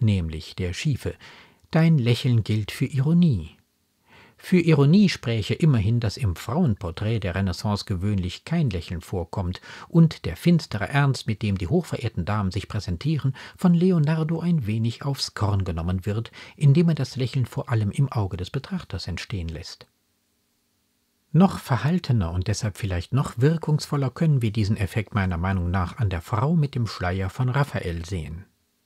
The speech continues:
Die hier porträtierte Frau war offenbar Raphaels Geliebte und ihr Gesicht verewigt er auch als das von der Sixtinischen Madonna. Im Porträt ist das Lächeln noch weniger wahrnehmbar als das der Mona Lisa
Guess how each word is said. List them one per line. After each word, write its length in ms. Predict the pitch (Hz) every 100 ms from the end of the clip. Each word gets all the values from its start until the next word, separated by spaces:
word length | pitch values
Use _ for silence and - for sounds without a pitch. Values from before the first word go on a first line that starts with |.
| _ _ _ _ _ _ _ _ _
Die 80 | 92
hier 220 | 80 117
porträtierte 800 | - 117 113 117 107 147 147 151
Frau 360 | - 131 175 127
war 160 | 120
offenbar 440 | 131 - 123 107 95
Raphaels 480 | 117 127 101 95 -
Geliebte 560 | 90 113 165 - 170
und 320 | - 180 202 -
ihr 160 | 175
Gesicht 480 | 156 139 127 139 -
verewigt 600 | - 135 120 110 113 -
er 260 | - 117 -
auch 220 | 117 -
als 320 | - 107 -
das 240 | - 98 -
von 180 | - 117
der 120 | 117
Sixtinischen 680 | 139 - - 113 82 - 107
Madonna. 520 | 123 135 113 82 - _ _ _ _ _ _ _ _ -
Im 260 | 160 143
Porträt 640 | - 123 107 107 120 160 123
ist 200 | 110 -
das 160 | 101
Lächeln 340 | 107 98 107 98
noch 240 | 131 -
weniger 420 | 90 95 92 92
wahrnehmbar 600 | 87 107 110 107 98 101
als 200 | 104 92
das 280 | - 117 -
der 120 | -
Mona 280 | 92 98 98
Lisa 420 | 95 120 104 104